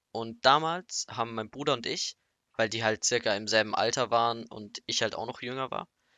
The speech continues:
haben wir halt manchmal bei denen so drüben gechillt und sind halt einfach mal über so eine Mauer geklettert. Ich mein, das ist jetzt, äh, schwer sich vorzustellen.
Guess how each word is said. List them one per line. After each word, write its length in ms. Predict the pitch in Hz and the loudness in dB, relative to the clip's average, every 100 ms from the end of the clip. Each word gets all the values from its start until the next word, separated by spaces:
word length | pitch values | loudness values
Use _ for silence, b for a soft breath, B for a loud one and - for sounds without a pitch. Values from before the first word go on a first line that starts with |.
| _ _ | _ _
haben 160 | 120 127 | -2 2
wir 100 | 131 | 2
halt 140 | 120 | 2
manchmal 320 | 139 143 123 | 2 2 0
bei 120 | 117 113 | 2 2
denen 280 | 127 120 | 0 0
so 140 | - 110 | -6 -6
drüben 340 | 110 117 113 | -6 -8 -8
gechillt 480 | - - 139 185 - _ _ _ _ _ _ _ | -6 -2 0 -2 -8 _ _ _ _ _ _ _
und 480 | - 120 120 120 120 107 | -6 -4 -4 -8 -8 -6
sind 160 | 123 127 | 0 0
halt 140 | 113 | 2
einfach 200 | 110 113 | 0 -2
mal 220 | 113 107 | -2 -2
über 160 | - 107 | -2 -6
so 120 | - | -6
eine 100 | 104 | -8
Mauer 380 | 104 110 131 139 | 0 4 6 4
geklettert. 640 | 135 123 127 127 135 131 - _ _ | 2 -4 -2 2 0 0 -10 _ _
Ich 160 | - - | -12 -8
mein, 360 | 104 101 - _ _ _ _ - - - | -8 -8 -14 _ _ _ _ -20 -18 -8
das 200 | 113 98 | -4 0
ist 60 | |
jetzt, 460 | 113 - - - - | 0 0 -2 -2 -4
äh, 580 | 98 104 104 - - - | -2 -2 -2 -2 -4 -2
schwer 400 | - 110 117 117 | -2 2 2 2
sich 160 | 107 - | 0 0
vorzustellen. 640 | 127 139 - 131 127 131 | 0 0 0 0 0 -2